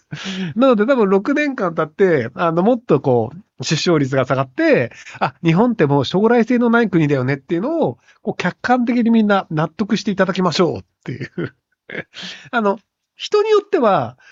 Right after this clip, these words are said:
まあ、その、あの、韓国とかの出生率の方が低いから、まだまだ日本は大丈夫だみたいなことを言う人いるんですけど、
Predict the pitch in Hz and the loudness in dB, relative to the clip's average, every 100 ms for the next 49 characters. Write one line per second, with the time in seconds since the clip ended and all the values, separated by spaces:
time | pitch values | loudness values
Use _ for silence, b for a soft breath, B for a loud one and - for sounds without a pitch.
0 | b - 175 - 165 156 151 151 143 233 | b -2 0 2 4 2 2 0 0 -2
1 | 311 277 196 - 147 127 139 - 151 127 | -2 0 0 0 0 0 0 2 2 2
2 | 120 110 - 165 143 233 214 120 B B | -2 -2 -2 0 0 0 -2 -4 B B
3 | 180 254 233 190 151 147 180 139 175 208 | -2 0 2 2 2 2 2 2 2 0
4 | 196 139 123 120 117 131 196 - 151 190 | 0 -2 -2 -2 -2 -2 -2 -2 -2 -2
5 | 139 - 120 151 104 | -4 -4 0 2 0